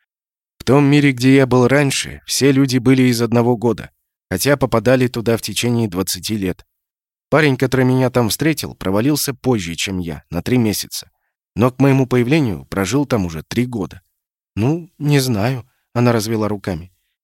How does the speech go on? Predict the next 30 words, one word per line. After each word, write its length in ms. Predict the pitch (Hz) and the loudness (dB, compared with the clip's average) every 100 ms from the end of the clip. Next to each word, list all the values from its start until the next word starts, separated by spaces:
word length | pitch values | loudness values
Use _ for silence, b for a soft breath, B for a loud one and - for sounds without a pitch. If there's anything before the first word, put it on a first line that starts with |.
| _ - | _ -14
«И 60 | |
всё 260 | - - 151 | -8 -4 -2
же 160 | 151 151 | -2 -4
что-то 400 | - 170 170 151 | -2 0 2 2
тут 260 | 151 135 | 0 -2
чуть-чуть 640 | - - 151 - 151 - | -4 -8 -4 -4 -6 -2
не 100 | 143 | -2
так, 380 | 143 - 87 - _ _ _ _ | 0 -2 -4 -6 _ _ _ _
потому 280 | - - 110 | -12 -2 -2
что 180 | 120 123 | 0 0
мы 160 | 117 143 | 0 -2
с 80 | |
Федькой 460 | - 147 151 - 107 | -2 -2 -2 -4 -6
были 260 | 80 127 131 | -2 0 0
из 180 | 123 104 | -2 -2
разных 360 | 135 113 107 | -2 -2 -4
действительностей, 840 | 110 131 - 156 - 67 - - - _ _ _ | -4 -6 -6 -8 -8 -10 -12 -14 -18 _ _ _
так 180 | - 117 | -2 -2
что 160 | - 117 | -2 -4
всё 220 | - 135 | -4 -4
достаточно 600 | 123 117 131 120 110 127 | -4 -4 -4 -4 -4 -2
легко 260 | 123 123 139 | -2 0 0
объяснялось. 720 | 95 117 - 135 80 - - _ _ _ _ - | 0 -4 -4 -4 -6 -12 -18 _ _ _ _ -14
А 80 | 73 | -10
вот 200 | 78 85 | -10 -4
Люси 380 | 120 139 - | -4 -4 -6
и 40 | 95 | -8
Пикет 460 | - 170 95 - - | -8 -8 -8 -14 -10
из 240 | 98 104 | -6 -2
одной — 420 | 139 113 90 73 | -2 -2 -4 -8